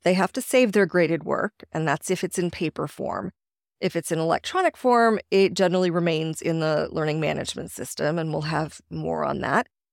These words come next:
in episode seven. Students are told they have to keep track of their work and assignments, that I'm not in charge of reminding them or flagging due dates.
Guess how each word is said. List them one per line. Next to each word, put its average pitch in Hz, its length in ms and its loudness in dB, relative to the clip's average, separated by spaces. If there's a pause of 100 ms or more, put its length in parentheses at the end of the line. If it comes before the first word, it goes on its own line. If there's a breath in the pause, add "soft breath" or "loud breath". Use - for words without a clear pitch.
(140)
in 170 100 -4
episode 175 640 0
seven. 381 440 -2 (1040)
Students 247 380 2
are 214 80 2
told 214 240 0
they 180 100 4
have 170 220 0
to 175 100 -6
keep - 220 -8
track 165 280 -2
of 165 140 -2
their 180 140 2
work 156 200 0
and 180 100 -2
assignments, 269 800 0
that - 220 -2
I'm 151 240 -4
not 160 180 2
in 175 120 0
charge 175 380 2
of 165 200 2
reminding 170 480 2
them 170 360 4
or 170 120 2
flagging 170 480 0
due 180 160 2
dates. 151 480 0